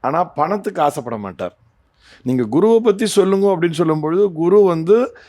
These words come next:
நீதி, நேர்மை, நாணயம், ஒரு rules and regulationsனா நான் இப்படித்தான் இருப்பேன், அந்த ரூலை வந்து எந்த காலத்திலையும் பிரேக் பண்ண மாட்டேங்கிறதுல குரு ரொம்ப தெளிவாவே இருப்பார்.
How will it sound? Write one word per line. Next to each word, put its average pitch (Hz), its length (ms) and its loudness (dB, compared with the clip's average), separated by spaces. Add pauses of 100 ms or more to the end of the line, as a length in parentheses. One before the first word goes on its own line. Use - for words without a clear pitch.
(120)
நீதி, 202 600 2
நேர்மை, 196 600 0
நாணயம், 143 520 -2 (420)
ஒரு 135 280 2
rules 233 300 4
and 202 160 2
regulationsனா 185 760 2
நான் 208 140 0
இப்படித்தான் 170 680 -2
இருப்பேன், 156 640 -2 (240)
அந்த 139 240 0
ரூலை 226 400 2
வந்து 196 320 -2
எந்த 180 280 0
காலத்திலையும் 190 600 0
பிரேக் 196 260 0
பண்ண 190 220 0
மாட்டேங்கிறதுல 175 800 0
குரு 190 260 4
ரொம்ப 180 280 0 (160)
தெளிவாவே 185 520 2
இருப்பார். 139 540 0